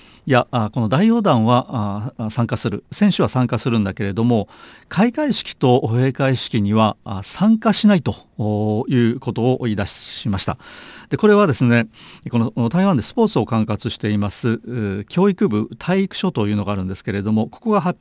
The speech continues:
表したものなんですね。これはオリンピックが始まる前の一月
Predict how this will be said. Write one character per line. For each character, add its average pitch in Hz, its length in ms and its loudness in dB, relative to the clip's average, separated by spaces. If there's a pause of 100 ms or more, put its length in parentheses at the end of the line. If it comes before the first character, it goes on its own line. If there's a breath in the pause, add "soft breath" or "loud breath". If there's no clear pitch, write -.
表 160 160 2
し - 60 -12
た 147 240 0
も 143 100 -2
の 135 140 0
な 92 140 -4
ん 110 40 -12
で 117 80 -14
す - 140 -6
ね。 110 180 0 (640 loud breath)
こ 170 120 -2
れ 180 60 4
は 170 220 4
オ 175 60 2
リ 208 100 6
ン 226 60 6
ピ 240 80 0
ッ 220 40 -2
ク 160 120 -4
が 123 80 2
始 127 220 0
ま 175 120 2
る 175 80 2
前 170 300 2
の 127 280 4
一 - 280 -4
月 196 540 -2